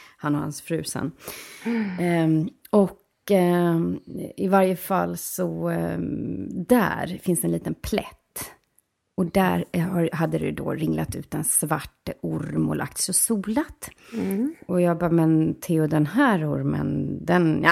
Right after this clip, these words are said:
Speaker 1: nej, nej, nej, nej, nej, nej, den är inte farlig. Det där är en snok.
Speaker 2: Mm.
Speaker 1: Det är ingen giftorm, det där är inte." Jag, jag, och jag, Theo, jag är inte dum i huvudet. Det här är ju en svart huggorm, det är inte en snok. En snok är blankare och har de här gula fläckarna.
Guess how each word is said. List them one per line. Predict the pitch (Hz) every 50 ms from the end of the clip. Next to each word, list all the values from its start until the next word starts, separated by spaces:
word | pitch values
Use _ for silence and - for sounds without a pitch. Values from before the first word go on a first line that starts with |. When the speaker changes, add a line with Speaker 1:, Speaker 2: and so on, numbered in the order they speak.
| 170 214
Speaker 1:
nej, | 240 208
nej, | 226 208
nej, | 202 190 196
nej, | 185 175 180 180 175
nej, | 160 156 165 175
nej, | 170 170 175 190 190 185
den | 170 185 180 185
är | 180
inte | 175 - 170
farlig. | - - 170 160 - 180 170 165 151 - _
Det | - 196 202
där | 247 254 202
är | 180
en | 175
snok. | - - 175 160 160 - - - - - _ _ _ _ _ _ _ _ -
Speaker 2:
Mm. | 226 208 190 180 175 175
Speaker 1:
Det | -
är | - 233 214
ingen | 202 190 180
giftorm, | 175 160 - - - 170 170 170
det | 175 180
där | 208 208
är | 190
inte." | 170 165 - - 165 165 -
Jag, | 170 170 165 160 - - _ _
jag, | - 185 185 180 180 180
och | 180 175
jag, | 170 175 175 170 160 - - - _ - 190 175 180 - _ - -
Theo, | 190 175 170
jag | 170 165 160
är | 160
inte | 160 160 - -
dum | 180 180 160 156
i | 151
huvudet. | 160 160 151 143 147 160 160 151 -
Det | 147 160
här | 165 160 160
är | 156
ju | 156 156 - 156
en | 151 156 156 - - _
svart | - - - 151 147 143 - - - -
huggorm, | 180 160 151 143 190 233 185 147 - 143
det | 156
är | 202
inte | 202 202 -
en | 151
snok. | - - - 156 156 147 - -
En | 170 160
snok | - - 196 185 - -
är | 160
blankare | 147 151 165 160 156 147 147 - _ - 180 170 165
och | 151
har | 147 147
de | 147 147
här | 147 143
gula | 139 160 156 147 151 160 147
fläckarna. | - - 175 - 156 156 180 180 165 - 160